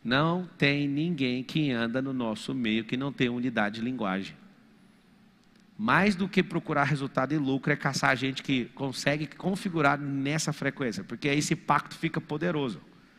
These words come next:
A realidade imaginativa. Só que aí você vai colocar o que é real e o que é artificial. O que que é ilusão? É um devaneio mental que você tem e não conecta na realidade ou não cria um pacto imaginativo, porque aí você não consegue trazer a existência.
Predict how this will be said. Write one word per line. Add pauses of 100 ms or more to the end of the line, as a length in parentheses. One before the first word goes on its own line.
(420)
A
realidade
imaginativa. (720)
Só
que
aí
você
vai
colocar (560)
o
que
é
real (1040)
e
o
que
é
artificial. (800)
O
que
que
é
ilusão? (720)
É
um
devaneio
mental
que
você
tem
e
não
conecta
na
realidade
ou
não
cria
um
pacto
imaginativo,
porque
aí
você
não
consegue
trazer
a
existência.